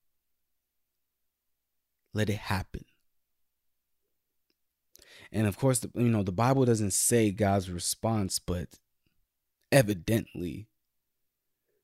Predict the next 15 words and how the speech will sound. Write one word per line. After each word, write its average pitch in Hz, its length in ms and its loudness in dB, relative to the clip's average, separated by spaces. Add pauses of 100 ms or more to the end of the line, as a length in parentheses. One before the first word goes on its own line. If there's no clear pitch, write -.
(340)
God 113 300 0
told 104 280 0
Jesus, 87 640 -6 (1120)
"No, - 220 -6 (1900)
there 101 220 4
is 90 240 -2
no 82 220 -12
other - 200 -16
way." - 220 -20 (1400)
The 101 100 0
Father 113 540 6
told 104 320 0
the 101 100 -2
Son, 90 680 -2 (1900)
"No, 92 240 0